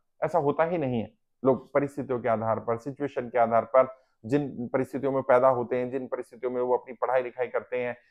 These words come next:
अपना जीवन जीते हैं, उन परिस्थितियों के आधार पर नेता का जन्म होता है और आहिस्ता आहिस्ता इवॉल्व होता है नेता।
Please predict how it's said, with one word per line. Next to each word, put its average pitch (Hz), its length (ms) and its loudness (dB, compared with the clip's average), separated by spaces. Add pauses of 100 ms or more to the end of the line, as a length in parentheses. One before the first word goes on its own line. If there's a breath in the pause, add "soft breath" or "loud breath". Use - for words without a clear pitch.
(140)
अपना 147 200 2
जीवन 139 300 0
जीते 131 240 -2
हैं, 147 200 0 (220)
उन 220 120 4
परिस्थितियों 180 460 -2
के 156 60 0
आधार 131 260 4
पर 135 340 -2
नेता 117 240 -2
का 113 120 -4
जन्म 120 220 -2
होता 131 280 2
है 165 140 2 (200)
और 135 100 2
आहिस्ता 143 280 -2
आहिस्ता 156 220 -2
इवॉल्व 143 400 4
होता 113 280 -2
है 107 120 -10
नेता। 104 260 -10